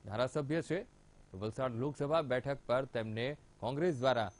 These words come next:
ઇલેક્શન લડાવી શકાય છે. ગુજરાત કોંગ્રેસ પ્રભારી રાજીવ સાતવે મળવા માટે દિલ્હી બોલાવ્યા છે. અનંત પટેલને વલસાડ લોકસભા બેઠક પરથી ઉમેદવાર તરીકે કોંગ્રેસ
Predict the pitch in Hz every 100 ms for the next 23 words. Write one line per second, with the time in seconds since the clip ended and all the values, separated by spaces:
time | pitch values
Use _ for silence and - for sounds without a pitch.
0 | - - - 110 123 - 175 160 104 110
1 | 110 160 139 - 95 - 98 87 107 117
2 | 123 143 147 170 - 156 156 196 185 180
3 | 185 160 160 147 147 143 151 170 - -
4 | 113 151 165 190 165 135 123 139 160 -
5 | - - 110 151 190 220 170 170 127 101
6 | 95 101 101 135 123 139 170 160 151 143
7 | 180 185 156 139 151 156 131 127 131 131
8 | 123 131 123 107 123 131 120 120 117 123
9 | 113 110 113